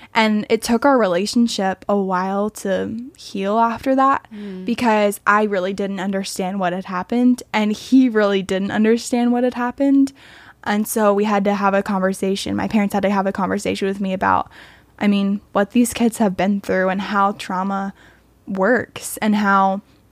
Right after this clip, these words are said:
Speaker 1: um, his brain just associated that physical contact with a time where he had to use physical contact.
Speaker 2: Yeah.
Speaker 1: Um, and so that was the time that I really remember it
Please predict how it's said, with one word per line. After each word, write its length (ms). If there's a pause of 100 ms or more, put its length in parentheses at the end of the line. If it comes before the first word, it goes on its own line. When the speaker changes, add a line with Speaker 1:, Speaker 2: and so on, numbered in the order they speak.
(320)
Speaker 1:
um, 380
his 240
brain 720 (380)
just 340 (240)
associated 760
that 160
physical 360
contact 680
with 140
a 60
time 260
where 100
he 80
had 300
to 80
use 160
physical 320
contact. 720
Speaker 2:
Yeah. 440 (160)
Speaker 1:
Um, 360
and 140
so 120
that 200
was 160
the 100
time 300
that 100
I 60
really 300
remember 340
it 120